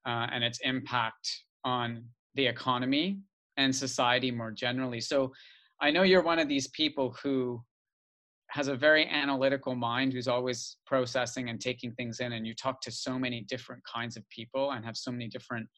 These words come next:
um, perspectives to share. I mean, how are you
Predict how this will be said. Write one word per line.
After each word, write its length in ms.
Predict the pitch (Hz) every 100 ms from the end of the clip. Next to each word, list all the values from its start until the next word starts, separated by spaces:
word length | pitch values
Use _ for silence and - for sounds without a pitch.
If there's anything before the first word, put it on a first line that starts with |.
| _ _ _ _ _ -
um, 180 | 120 107
perspectives 920 | 120 117 - 123 120 135 135 131 -
to 120 | -
share. 440 | 123 - 113 127 151
I 60 |
mean, 160 | 147 139
how 260 | 127 165 202
are 100 | 214
you 540 | 156 165 170 175